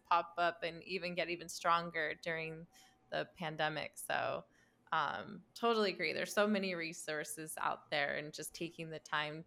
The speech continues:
to be part of it and, and don't be afraid to ask for help, especially even from your web team, your web dev team. They,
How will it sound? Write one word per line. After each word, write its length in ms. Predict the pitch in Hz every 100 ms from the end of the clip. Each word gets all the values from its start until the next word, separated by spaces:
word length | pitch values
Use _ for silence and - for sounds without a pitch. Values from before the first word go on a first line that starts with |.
| -
to 360 | 165 147 147 147 - -
be 120 | 269
part 240 | 285 285 294
of 100 | 185
it 180 | 170 170
and, 220 | 170 170
and 100 | 196
don't 160 | 208 220
be 140 | 214
afraid 300 | 202 185 175
to 80 | 170
ask 280 | 156 165 -
for 140 | -
help, 360 | 165 - - -
especially 360 | 196 254 302 269
even 160 | 294 330
from 120 | 311
your 120 | 294
web 240 | 233 247 247
team, 260 | 185 165
your 120 | 175 185
web 180 | 190
dev 180 | 190 175
team. 240 | 180 175 160
They, 280 | 180 185